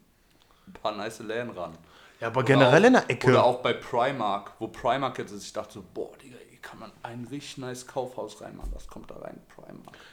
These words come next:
Speaker 2: Ja, aber Digga, äh, generell ja hier in der Ecke, wie weit musst du fahren, um dir mal, äh, in eine Stadt zu fahren, wo du geile Streetwear-Sachen bekommst und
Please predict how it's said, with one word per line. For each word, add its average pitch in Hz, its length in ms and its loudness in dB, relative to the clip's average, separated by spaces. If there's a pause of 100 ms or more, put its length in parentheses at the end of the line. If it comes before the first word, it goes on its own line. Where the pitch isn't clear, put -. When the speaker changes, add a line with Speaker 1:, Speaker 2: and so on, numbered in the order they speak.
(160)
Speaker 2:
Ja, 127 120 -4
aber 135 180 4
Digga, 135 840 4
äh, 117 40 -4 (1700)
generell 127 500 2
ja 131 80 2
hier 123 140 2
in 123 60 0
der - 80 -2
Ecke, - 220 -8
wie 120 120 -8
weit 127 140 0
musst 131 180 -10
du 135 40 -8
fahren, 135 300 -4
um 131 120 -6
dir 120 100 -4
mal, 113 720 -4 (380)
äh, - 40 -6
in 120 80 -4
eine 113 160 -4
Stadt 127 280 -10
zu 131 80 -12
fahren, 123 300 -2
wo 113 60 -4
du 110 300 -6 (480)
geile 117 240 4
Streetwear-Sachen 131 880 -2
bekommst 139 460 -6
und 110 240 -6